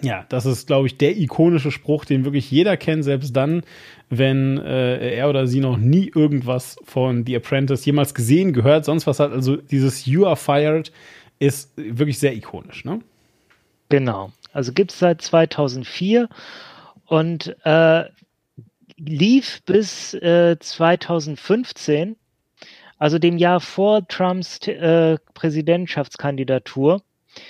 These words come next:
Speaker 2: Und böse Zungen behaupten, da werden wir sicherlich nächste Woche auch noch mal drauf zu sprechen kommen,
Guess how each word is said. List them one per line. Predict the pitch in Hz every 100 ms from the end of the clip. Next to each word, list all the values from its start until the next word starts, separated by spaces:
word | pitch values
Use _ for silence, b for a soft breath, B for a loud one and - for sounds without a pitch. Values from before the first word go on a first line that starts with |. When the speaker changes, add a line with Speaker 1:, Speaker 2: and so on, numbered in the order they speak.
| B B B _ _
Speaker 2:
Und | - 175 170 -
böse | 185 233 269 240 196
Zungen | - 185 208 202 175
behaupten, | 160 156 135 180 180 - 135 131
da | 143
werden | 151 160
wir | 151
sicherlich | 170 175 175 156 -
nächste | 175 165 - 160
Woche | 165 165 175 165 156
auch | 156
noch | 170
mal | 160 156
drauf | 151 143
zu | 156
sprechen | - 160 143 151
kommen, | - 123 110